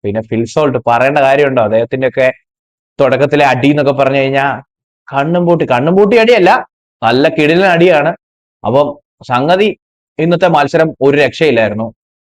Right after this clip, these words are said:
നേപ്പാളിന്റെ ഭാഗത്തുനിന്ന് ഇതുപോലെ ഒരു വരവ് പ്രതീക്ഷിച്ചില്ല കേട്ടോ. കാരണം ഇനിയിപ്പോ ക്രിക്കറ്റിലേക്ക് ഇങ്ങനെ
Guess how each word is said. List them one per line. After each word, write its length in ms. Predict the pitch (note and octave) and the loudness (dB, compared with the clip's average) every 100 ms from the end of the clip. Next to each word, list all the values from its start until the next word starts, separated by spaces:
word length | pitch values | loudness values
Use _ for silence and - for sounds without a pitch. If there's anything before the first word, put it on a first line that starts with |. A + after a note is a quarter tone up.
| - | -6
നേപ്പാളിന്റെ 500 | A2 A#2 C#3 D3+ E3+ | -4 0 0 2 2
ഭാഗത്തുനിന്ന് 680 | D#3 C3+ C#3 D3 D3+ D3+ | 2 0 0 0 -2 -2
ഇതുപോലെ 440 | B2 B2+ C3+ D#3+ E3+ | -2 0 2 4 4
ഒരു 120 | D3+ | 4
വരവ് 360 | C#3+ B2 C#3 C#3 | 2 2 2 0
പ്രതീക്ഷിച്ചില്ല 760 | C3 A#2+ C#3 D3+ E3 A2+ G#2+ | -2 0 0 0 -2 -2 -2
കേട്ടോ. 180 | G2 G2 A2 | -6 -8 -8
കാരണം 340 | G2+ G#2+ A2 _ _ - | -6 -8 -12 _ _ -6
ഇനിയിപ്പോ 300 | B2+ D#3+ F3 | -2 0 0
ക്രിക്കറ്റിലേക്ക് 840 | F3 C#3+ C#3+ D3 E3 E3+ E3+ E3+ E3+ _ | 0 -2 -2 -2 0 0 0 -2 -4 _
ഇങ്ങനെ 420 | B2+ C3 C#3 C#3+ | -6 -4 -2 -2